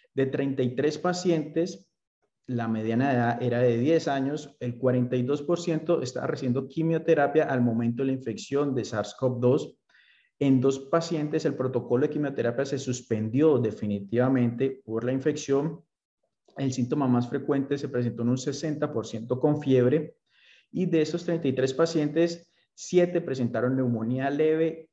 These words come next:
cuatro neumonía grave, cinco lastimosamente fallecieron y dos fueron muertes atribuibles a covid diecinueve. La incidencia de enfermedad crítica fue del veintiuno por ciento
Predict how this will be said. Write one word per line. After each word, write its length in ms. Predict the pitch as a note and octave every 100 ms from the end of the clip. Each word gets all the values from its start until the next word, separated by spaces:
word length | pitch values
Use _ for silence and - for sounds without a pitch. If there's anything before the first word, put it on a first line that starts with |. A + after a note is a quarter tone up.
| _
cuatro 540 | D3 D#3+ E3 C3 -
neumonía 500 | A#2 A2+ A2+ A2+ B2+ C3+
grave, 580 | C3+ C3+ C#3+ D#3 D#3+ _ _
cinco 880 | - - - F#3+ G3 G3 F3+ F3 - -
lastimosamente 720 | A#2+ A#2+ A#2 A#2 C3+ C3+ D3
fallecieron 720 | - D3 D#3 - C#3+ D#3 D#3+ -
y 120 | C3+
dos 380 | A#2+ D3 E3 E3
fueron 320 | C#3 C3+ C#3
muertes 380 | C#3+ C#3+ C#3+ C#3
atribuibles 880 | B2+ B2 A2+ B2 D#3+ C#3 A2 - _
a 180 | A#2 -
covid 240 | G#2+ A2+
diecinueve. 760 | A#2 C#3+ D#3+ D3+ C#3+ C#3 E3 - _ _ _ _ _ _ _ -
La 160 | A#2+
incidencia 580 | B2 A#2+ B2+ C3 D3 D3+
de 80 | C3+
enfermedad 480 | B2 A#2 A#2 A#2+ A#2+
crítica 640 | D3+ D3+ D3 - D3 - - - _ _ _ _ _ _
fue 320 | _ D3 D3+
del 160 | C3+ A#2
veintiuno 420 | A2+ G#2 B2+ D3+
por 180 | E3 D#3+
ciento 640 | D#3+ D3 D3 E3 E3+ -